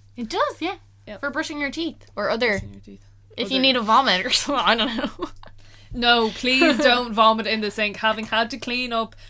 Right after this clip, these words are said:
Speaker 2: vomit out of sinks in the pub, do not do it.
Speaker 1: I'd
Speaker 2: Or
Speaker 1: rather
Speaker 2: at least
Speaker 1: you
Speaker 2: if you're doing it, make sure it's not
Speaker 1: <laughs>
Speaker 2: chunky.
Speaker 1: No, no, no. No, no. I'd rather you got sick in the sink than in my bed, though.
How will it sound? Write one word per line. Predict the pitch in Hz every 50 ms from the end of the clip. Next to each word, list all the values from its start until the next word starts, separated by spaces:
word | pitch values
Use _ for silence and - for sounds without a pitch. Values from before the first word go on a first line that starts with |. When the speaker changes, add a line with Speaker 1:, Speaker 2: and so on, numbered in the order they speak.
| - - -
Speaker 2:
vomit | 202 208 208 214 220 214
out | - 202 208 214 208
of | 202 190
sinks | - - 208 202 202 196 -
in | - 214 208 190
the | 190
pub, | - 214 202 196 190 190 175 170 165
do | - 196 196 202 208
not | 202 190 190 185 -
do | 196 185 185 165
it. | 156 - - - - - - - -
Speaker 1:
I'd | 226 240 220
Speaker 2:
Or | 226
Speaker 1:
rather | 226 233
Speaker 2:
at | 240
least | 254 269 240 226
Speaker 1:
you | 269
Speaker 2:
if | 240 240
you're | 269 254
doing | 202 240 240 247 254 254 247
it, | 240 233 226
make | 226 226 226 -
sure | - 240 247 -
it's | 233 - -
not | - 220 254 220
Speaker 1:
<laughs> | 285 330
Speaker 2:
chunky. | - 254 220 220 220 - - 226 196 208 311 311 - - - - - - 427 370 - - - 466 587 554 - - -
Speaker 1:
No, | 302 302 302 294 - 269 254 254 254 240 226 240 240 254 254 254
no, | 269 240 226 220 214
no. |
No, | 196 180 180 185 - - - - 370 381 311 - - 254 254 240
no. | 208 190 - - - - - -
I'd | 220 220
rather | 220 233 240 254
you | 247 233
got | 226 226 226
sick | - 233 220 220 220 -
in | 185 196 196
the | 185 185
sink | - - 190 190 190 -
than | - - 175
in | 175 175
my | 165 160
bed, | - 160 180 180 -
though. | - 113 -